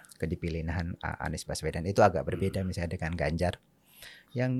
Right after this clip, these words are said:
Speaker 1: eh, walaupun, eh, apa namanya, sec-, eh, secara proporsional itu dipilih juga oleh kelompok Islam,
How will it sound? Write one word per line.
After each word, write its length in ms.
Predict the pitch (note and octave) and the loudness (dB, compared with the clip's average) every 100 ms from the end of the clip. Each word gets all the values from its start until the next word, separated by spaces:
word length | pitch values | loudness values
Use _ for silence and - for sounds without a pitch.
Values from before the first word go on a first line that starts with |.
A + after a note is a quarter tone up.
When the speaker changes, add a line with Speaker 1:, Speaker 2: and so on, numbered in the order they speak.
| C3 - - | -2 -6 -4
Speaker 1:
eh, 260 | G#2+ G#2 G#2 | 0 2 2
walaupun, 720 | - G#2 A2 - C3+ B2 - _ _ _ _ _ _ _ - | 4 4 4 4 2 2 -2 _ _ _ _ _ _ _ -2
eh, 360 | F#2 F#2 F#2 | 2 4 4
apa 260 | - F#2+ F#2+ | 2 0 2
namanya, 480 | F#2+ F#2 F2+ F2 F#2 | 4 4 2 0 -2
sec-, 240 | - - | -4 -4
eh, 160 | - F#2 | 0 2
secara 340 | - G#2 G#2 | 6 8 8
proporsional 760 | G#2+ G#2+ G#2 - G#2+ G#2 B2+ A#2+ | 6 2 0 4 6 8 10 8
itu 280 | G#2+ B2+ - - _ | 6 2 0 -8 _
dipilih 400 | G#2 - G#2 G2 | -4 -2 2 4
juga 240 | A#2+ A#2+ | 8 10
oleh 320 | G2 G2+ F#2+ - | 12 10 8 4
kelompok 380 | F#2+ F#2 F2+ | 6 6 6
Islam, 340 | - E2+ E2+ | 2 2 4